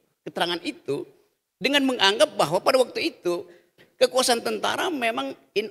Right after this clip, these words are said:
optima forma. Sehingga bagi Pak Harto, ya udah, stabilitas dinomorsatukan. Walaupun triloginya adalah stabilitas,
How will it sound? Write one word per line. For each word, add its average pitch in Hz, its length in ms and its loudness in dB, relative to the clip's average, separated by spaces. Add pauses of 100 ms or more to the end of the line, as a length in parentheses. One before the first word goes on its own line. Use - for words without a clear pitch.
optima 180 400 -2
forma. 254 480 0 (1040)
Sehingga 285 320 4
bagi 247 160 8
Pak 185 120 4
Harto, 165 380 4 (220)
ya 180 80 4
udah, 180 400 2
stabilitas - 720 -2
dinomorsatukan. 156 800 -8 (460)
Walaupun 185 320 4
triloginya 175 560 4
adalah 131 160 -4
stabilitas, 135 680 -2